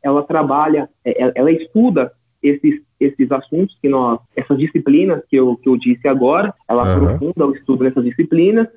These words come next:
Speaker 1: e tem a chance também de aprender ou chinês ou árabe ou russo. E depois desses três semestres, ganhando como terceiro secretário, já ganhando o, o salário como terceiro secretário,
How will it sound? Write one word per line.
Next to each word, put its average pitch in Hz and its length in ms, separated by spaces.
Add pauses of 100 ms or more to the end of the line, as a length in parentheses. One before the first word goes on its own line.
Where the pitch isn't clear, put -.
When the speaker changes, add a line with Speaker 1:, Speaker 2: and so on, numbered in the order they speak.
(180)
Speaker 1:
e 185 80
tem 196 200
a 196 80
chance 190 420
também 165 340
de 170 60
aprender 165 720 (300)
ou 202 540
chinês 160 600 (380)
ou 180 360
árabe 185 540 (140)
ou 180 220
russo. 156 520 (400)
E 156 120
depois 196 540
desses 196 320
três 214 280
semestres, 160 640 (180)
ganhando 156 680
como 139 240
terceiro 135 440
secretário, 143 760 (180)
já 123 180
ganhando 117 480
o, 113 240 (320)
o - 120
salário 117 440
como 117 160
terceiro 117 320
secretário, 139 600